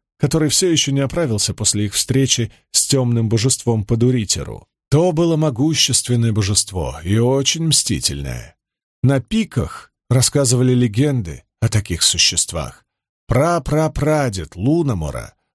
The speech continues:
повстречался с одним из них, пока странствовал вдоль третьего рубежа. То была великолепная история,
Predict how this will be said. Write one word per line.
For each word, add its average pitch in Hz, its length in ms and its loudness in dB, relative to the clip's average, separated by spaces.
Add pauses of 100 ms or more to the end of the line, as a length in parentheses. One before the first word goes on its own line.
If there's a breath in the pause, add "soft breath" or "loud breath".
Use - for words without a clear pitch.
повстречался 123 800 0
с - 80 2
одним 117 280 2
из 107 140 0
них, 113 320 -2 (180)
пока 123 220 0
странствовал 135 880 0 (180)
вдоль 139 320 2
третьего 120 540 0
рубежа. 101 520 -2 (720)
То 202 280 2
была 147 360 2
великолепная 123 920 -4
история, 104 640 -2